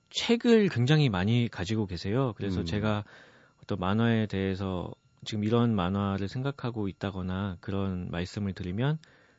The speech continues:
Speaker 1: 거기에 관련된 책을 바로바로 서재에서 뽑아서 이렇게 주시고
Speaker 2: 음.
Speaker 1: 그런 면에서 굉장히 많은 도움이 되고 있습니다.
Speaker 2: 아버지이시면서 이제 정신적인 지주, 멘토
Speaker 1: 예.
Speaker 2: 역할을 하시는데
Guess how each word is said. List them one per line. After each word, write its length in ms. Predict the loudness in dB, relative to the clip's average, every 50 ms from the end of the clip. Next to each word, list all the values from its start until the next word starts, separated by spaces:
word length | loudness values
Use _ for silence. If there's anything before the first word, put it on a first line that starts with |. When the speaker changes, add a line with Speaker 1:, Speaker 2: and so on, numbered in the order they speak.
| _ _ _
Speaker 1:
거기에 300 | 0 0 2 4 4 2
관련된 500 | 4 4 4 6 6 4 4 2 0 0
책을 520 | -2 -2 0 2 2 2 2 2 -2 -4 -8 _ _
바로바로 680 | -4 0 4 4 6 6 4 4 4 2 0 -2 -4 -8 _ _ _ _ _ _ _ _ _ _ _ -10
서재에서 400 | -4 -4 2 2 2 2 2 0
뽑아서 460 | 0 0 2 2 2 2 2 -2 -4
이렇게 160 | -4 -4 -8
주시고 560 | -12 -14 -12 -8 -6 -6 -4 -4 -4 -6 -6 -6 -8
Speaker 2:
음. 520 | -8 -6 -6 -8 -8 -10 -12 -14 -16 -18 -20 _ _ _
Speaker 1:
그런 240 | -8 -4 -2 0 0
면에서 320 | 0 0 0 0 -2 -2 -4
굉장히 400 | -6 -6 -4 -2 -2 -2 -2 -2
많은 260 | -4 -4 -4 -6 -6
도움이 340 | -8 -8 -10 -8 -8 -8 -10
되고 200 | -10 -12 -12 -12
있습니다. 300 | -14 -14 -14 -12 -8 -8
Speaker 2:
아버지이시면서 1300 | -4 -2 -2 -2 -2 -2 -4 -2 -2 -2 -4 -6 -6 -8 -8 -8 -8 -8 -6 -6 -6 -6 -6 -6 -8 -8 -8
이제 280 | -6 -6 -6 -6 -8 -8 _ -20 -20 _ -6
정신적인 600 | -2 0 0 0 0 -2 -2 0 0 -2 -2 -4
지주, 520 | -6 -8 -10 -10 -10 -8 -6 -4 -4 -4 -4
멘토 460 | 0 2 4 4 4 4 4 2 0 0
Speaker 1:
예. 20 |
Speaker 2:
역할을 300 | -2 -4 -4 -6 -6 -4 -4
하시는데 600 | -6 -6 -6 -8 -6 -6 -6 -6 -6 -6 -8